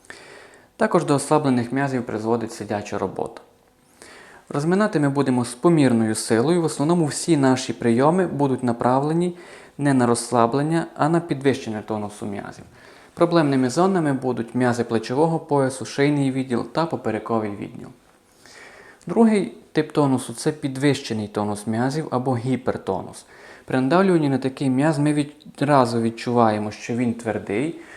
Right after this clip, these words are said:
Це можна зрівняти з надавлюванням на дерев'яну поверхню. Гіпертонус завжди буде супроводжуватися болючістю при пальпації та при розминанні. Проблемними зонами будуть різні ділянки спини.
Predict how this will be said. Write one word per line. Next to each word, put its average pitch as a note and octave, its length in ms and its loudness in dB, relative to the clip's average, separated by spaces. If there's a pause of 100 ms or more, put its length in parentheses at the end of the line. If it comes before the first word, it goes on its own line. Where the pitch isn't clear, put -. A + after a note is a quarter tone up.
Це - 100 -4
можна B2 280 2
зрівняти C3+ 460 0
з B2+ 40 0
надавлюванням B2+ 720 2
на A2 80 -4
дерев'яну A2 520 -2
поверхню. - 540 -6 (1600)
Гіпертонус D#3 580 2
завжди C#3+ 280 0
буде C#3+ 200 -2
супроводжуватися B2 1040 -2
болючістю C#3 760 -2
при - 240 -2
пальпації B2+ 920 -4 (160)
та C3 160 4
при B2 260 4
розминанні. G#2+ 680 -2 (1200)
Проблемними D#3 520 4
зонами D3+ 360 0
будуть C3+ 340 -2
різні C#3 300 0
ділянки A#2 460 0
спини. A#2+ 500 -4